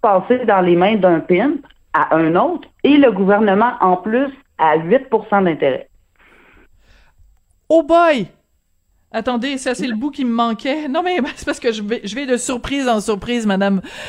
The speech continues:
Speaker 2: madame Simpson. Je veux dire, attendez deux secondes. Wow, wow, wow. Donc, le, le gouvernement qui vous disait, euh, « Vous nous devez quatorze mille dollars, » il vous demandait en plus, il vous chargeait de l'intérêt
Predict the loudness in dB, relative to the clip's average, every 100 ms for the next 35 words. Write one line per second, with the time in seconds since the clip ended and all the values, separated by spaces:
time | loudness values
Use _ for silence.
0 | -8 -2 2 2 2 0 0 0 0 0
1 | 0 0 2 2 2 2 2 2 2 0
2 | -2 2 2 4 4 2 -4 -14 -14 -2
3 | 0 0 -4 -10 _ _ 0 2 2 2
4 | 2 2 2 2 2 2 2 0 -2 -6
5 | -6 -4 -4 -6 -6 -2 -2 -2 -6 _
6 | _ _ -6 -2 -2 -4 -6 -8 -10 -12
7 | -14 -18 _ _ -10 -4 2 6 6 6
8 | 2 -2 0 -4 -2 -4 -2 0 0 0
9 | -2 -2 -2 -4 -10 _ -2 2 4 4
10 | 4 4 2 0 0 0 0 -2 -2 -4
11 | -6 -2 -2 -2 0 0 2 2 0 -2
12 | -2 -4 -4 -2 -2 -2 -6